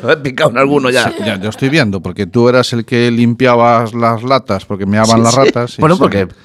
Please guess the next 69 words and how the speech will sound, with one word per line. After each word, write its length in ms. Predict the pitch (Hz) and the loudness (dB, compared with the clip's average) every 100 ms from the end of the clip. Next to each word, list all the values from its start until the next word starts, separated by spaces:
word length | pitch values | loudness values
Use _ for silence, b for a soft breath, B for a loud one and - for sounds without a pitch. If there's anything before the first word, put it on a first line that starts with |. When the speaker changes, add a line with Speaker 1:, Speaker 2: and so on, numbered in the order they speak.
| - | -12
Speaker 1:
pero 180 | - 78 | -10 -10
porque 240 | 85 - | -12 -10
mean, 340 | 87 117 87 87 | -4 -2 -2 -6
¿eh? 120 | - _ | -8 _
Speaker 2:
Que 120 | - | -4
no, 380 | 107 208 262 139 | 0 4 4 2
que 80 | - | 0
eso 120 | - | 2
es 40 | 185 | 4
un 80 | 180 | 4
bulo. 400 | 247 113 82 71 | 2 2 -2 -6
Speaker 1:
¿Qué 120 | 165 | -2
va 80 | 131 | -2
a 20 | |
ser 160 | 98 85 | -2 -8
un 160 | 82 | -12
bulo? 300 | 85 87 69 | -8 -8 -8
No, 100 | 85 | -12
Speaker 2:
Ay, 160 | 85 85 | -12 -12
qué 100 | 90 | -14
tío, 240 | 82 92 - | -12 -12 -12
Speaker 1:
a 60 | |
mí 80 | 80 | -10
Speaker 2:
Dios. 120 | 107 | -8
Speaker 1:
me, 80 | 92 90 87 | -8 -10 -6
yo 80 | 95 | -2
no 140 | 143 101 | 0 2
bebo 280 | 107 90 | 2 0
de 100 | 87 | -6
las 100 | 87 | -10
latas, 320 | 80 80 78 - | -14 -18 -16 -4
¿eh? 40 | |
Speaker 2:
Y 80 | 120 | 0
llevamos 360 | 123 143 151 143 | 4 4 4 4
un 100 | 139 | 2
año 200 | 147 120 | 2 0
de 60 | |
programa 400 | 104 104 117 95 | 0 0 0 -2
y 40 | 98 | -2
no 100 | 127 | -2
hay 40 | |
manera. 300 | 117 98 92 | -2 -4 -2
Speaker 1:
No, 120 | 98 | -2
no, 120 | 92 90 | -2 -6
no, 380 | 90 90 87 | -6 -8 -10
no, 0 | 85 | -10
no, 60 | 82 | -12
no, 60 | 85 87 | -8 -6
bajo 100 | 110 | -4
Speaker 2:
Mira, 160 | 123 85 | -4 -4
Speaker 1:
ningún 140 | 92 | -6
concepto. 420 | 85 82 - 85 - | -8 -10 -18 -20 -2
Speaker 2:
uno, 260 | 151 202 202 | 2 2 2
por 120 | 190 | 2
ejemplo, 360 | 180 196 180 180 | 2 2 2 0
que 80 | |
es 80 | 165 | 0
muy 120 | 165 | 2
habitual 460 | 170 160 165 185 208 | 2 2 2 2 2
son 140 | 180 | 0
las 160 | 165 147 | -2 -2
encuestas 420 | 139 160 - 139 | -2 -4 -4 -4
en 80 | 117 | -2
redes 220 | 110 101 | -2 -4
sociales. 500 | - - 82 71 67 - | -8 -12 -12 -14 -14 -10
Speaker 1:
¿Cuántos 200 | 180 220 | -6 -2
programas 360 | 120 113 120 | -2 0 -2
llevamos 420 | 98 85 151 190 87 | -4 -4 -4 -6 -4
ya? 160 | 202 | -6